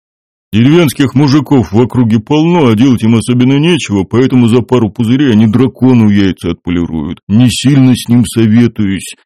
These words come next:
Не то, что известную всем до последней детали мотолыгу. А ещё за ящик водяры они завалят этого дракона на бок и шустренько расфасуют его по банкам.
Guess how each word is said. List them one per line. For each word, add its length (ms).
Не 200
то, 240
что 260
известную 680
всем 280
до 100
последней 640
детали 480
мотолыгу. 800
А 60
ещё 380
за 100
ящик 480
водяры 500
они 220
завалят 560
этого 320
дракона 580
на 300
бок 220
и 100
шустренько 600
расфасуют 720
его 220
по 200
банкам. 500